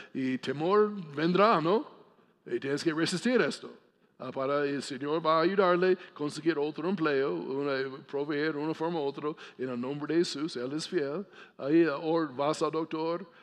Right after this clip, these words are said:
Él ponga la, la ra-, radiografía ahí en su pantalla, y Él mira que, "Ah, a mí no me gusta esta mancha negra y no sé, la, eso no me parece".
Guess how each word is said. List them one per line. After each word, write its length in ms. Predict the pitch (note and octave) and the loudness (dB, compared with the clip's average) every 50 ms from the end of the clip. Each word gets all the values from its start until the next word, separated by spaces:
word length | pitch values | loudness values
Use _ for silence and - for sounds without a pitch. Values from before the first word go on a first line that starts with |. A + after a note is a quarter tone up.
| - _ _ | -20 _ _
Él 200 | - B2+ C3+ C3 | -8 -6 -6 -6
ponga 400 | - - C#3+ D3 D3+ D3+ D#3 D3 | -6 -6 -6 -6 -4 -2 0 0
la, 420 | C#3 C3+ B2+ B2 A#2 A2+ G#2+ G#2 - - _ _ | 0 2 0 0 -2 -2 -6 -10 -14 -20 _ _
la 160 | _ B2 A#2+ B2 | _ -8 -8 -6
ra-, 300 | A#2+ B2 C3+ C#3 C#3+ - | -4 -4 -2 -2 -2 -4
radiografía 880 | - C3+ C3+ C#3 C#3+ C#3+ C#3+ C#3+ - C3+ B2+ A#2+ - - D3+ D3 C#3+ C3 | -4 -2 -2 -2 -2 -2 -4 -4 -2 -2 -2 -2 0 0 0 2 2 2
ahí 360 | C3+ C3+ C3+ C#3 C#3 C#3 C#3 | 0 0 -2 -2 -4 -4 -4
en 140 | C3+ B2+ B2+ | -6 -8 -10
su 220 | - - B2+ A#2 | -10 -10 -12 -12
pantalla, 640 | A2+ - A#2+ A#2+ A#2+ C3+ C3 C#3 C#3 C#3+ D3 C#3+ D3 D3 - - - _ _ | -10 -10 -10 -6 -4 -4 -4 -2 -4 -6 -6 -8 -8 -10 -12 -20 -20 _ _
y 80 | - - | -16 -14
Él 120 | A#2+ A#2 B2+ | -12 -10 -10
mira 340 | C3 C#3 D3 D3 D3+ C#3+ | -8 -8 -8 -8 -8 -10
que, 260 | B2+ - A#2 A2+ A#2 - _ _ _ _ _ _ _ | -8 -8 -10 -10 -10 -14 _ _ _ _ _ _ _
"Ah, 360 | - D3+ D#3 E3 - D#3+ D#3+ | -16 -14 -14 -12 -12 -12 -12
a 20 | D#3 | -10
mí 160 | D3 E3 F#3 | -8 -8 -6
no 120 | F#3+ F#3+ | -6 -6
me 120 | F#3 F3+ E3+ | -6 -8 -8
gusta 320 | D3 D#3+ F#3 F3 - F3+ | -10 -10 -12 -10 -8 -10
esta 160 | D#3+ - C#3 | -8 -8 -10
mancha 400 | B2 C3 C#3+ F3 F#3 D#3 - - - - _ _ _ _ _ _ _ _ | -10 -8 -8 -8 -10 -10 -12 -16 -16 -20 _ _ _ _ _ _ _ _
negra 440 | - - B2+ D3 E3 D#3+ B2 A#2 A#2+ | -14 -10 -8 -8 -8 -10 -10 -12 -10
y 260 | A#2+ B2 A#2+ A#2+ A2+ - _ _ _ _ _ _ _ _ _ _ _ _ | -10 -12 -12 -14 -16 -20 _ _ _ _ _ _ _ _ _ _ _ _
no 180 | - - D3+ | -16 -16 -14
sé, 400 | D3+ - - - E3 E2+ E2+ - D3 | -14 -16 -14 -12 -12 -10 -10 -10 -8
la, 200 | B2 B2 C3 D3+ | -8 -10 -10 -10
eso 180 | D3+ D#3+ E2+ | -10 -10 -10
no 200 | E2 E2+ E2+ E2+ | -8 -8 -8 -8
me 180 | D#2+ E2 E2+ D#2+ | -8 -8 -10 -10
parece". 580 | - E2+ E2+ E2+ D#2+ D2+ - E2+ E2+ D#2+ D2+ | -10 -8 -6 -6 -6 -6 -8 -8 -8 -8 -8